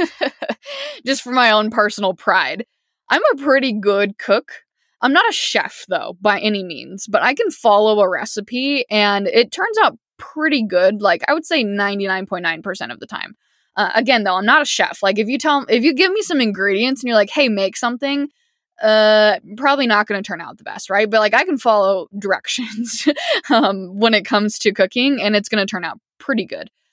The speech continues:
So anyways, had high hopes for this meal. About ten minutes into cooking, I realized that this meal was not going to turn out.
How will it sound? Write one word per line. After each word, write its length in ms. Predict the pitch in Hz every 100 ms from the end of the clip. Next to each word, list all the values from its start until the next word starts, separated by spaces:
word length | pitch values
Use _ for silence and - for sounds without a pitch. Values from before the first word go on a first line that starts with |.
| _ _ -
So 160 | -
anyways, 640 | 302 381 285 180 101 - - _ _ -
had 220 | 294 330
high 200 | 277 240
hopes 260 | 196 110
for 140 | - 175
this 180 | 180 -
meal. 320 | 127 123 -
About 280 | 226 240 - 226
ten 340 | - 311 359
minutes 380 | 370 339 294 - -
into 640 | 233 233 226 - 220 202 -
cooking, 600 | - 466 226 170 180 -
I 120 | 190 214
realized 600 | 220 285 359 339 339 320
that 120 | 254
this 160 | 254 220
meal 420 | 226 247 254 233
was 260 | 220 208 -
not 760 | 202 202 208 208 175 - - - _ 202
going 500 | 202 196 196 190 196
to 220 | - 202
turn 240 | 180 185 95
out. 320 | 71 -